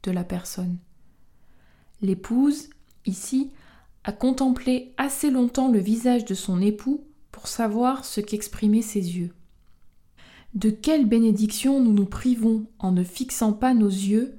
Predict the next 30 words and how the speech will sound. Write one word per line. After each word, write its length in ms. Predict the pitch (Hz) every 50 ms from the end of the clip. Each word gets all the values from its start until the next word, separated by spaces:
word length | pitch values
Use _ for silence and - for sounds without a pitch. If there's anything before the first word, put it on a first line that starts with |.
| - - -
sur 260 | - - - 208 202
les 120 | 190 185 180
beautés 640 | 165 196 220 226 220 - - 262 277 277 - - _ -
et 80 | 196
les 160 | 185 180 185
gloires 540 | 180 185 190 196 196 196 208 233 247 247 247
de 80 | - 202
notre 340 | 190 185 180 180 - - 175
bien-aimé 520 | 160 170 196 240 254 254 247 226 220 214
Seigneur 600 | 214 - - 214 202 202 196 196 208 226 214 214
et 60 | 185
Sauveur. 600 | 180 - - 202 180 180 175 170 175 - - - - - _ _ - - - _ _ _ _ _ _ _ _ _ - _ _ - - - _ _ _ _ -
L'épouse 500 | 185 180 180 - - 262 294 294 294 -
compare 420 | - - 226 214 214 247 247 247
ses 320 | - - 208 208 180 175
yeux 200 | 208 247 269 277 - - -
à 80 | 202
des 180 | 190 185 185 175
colombes 640 | - - 254 247 240 254 262 285 294 277 262 247 254
près 260 | - - - 254 262
des 160 | 202 196 180
ruisseaux 420 | 180 170 226 247 247 - - 214 185
d'eau. 220 | 156 180 180 175 - - - - _ _ _ _ _ _ _ _ _ _ _ _ _ _ _ _ -
Quelle 220 | - 240 226 214
scène 440 | 214 - - 254 247 247 226 220 202
de 120 | 170 190
paix 500 | 175 185 - - - 247 254 277 294 - - _ _ _ _ -
et 140 | - 196
de 100 | 156 165
pureté ! 640 | 170 175 - - - 269 269 269 - - - 190 180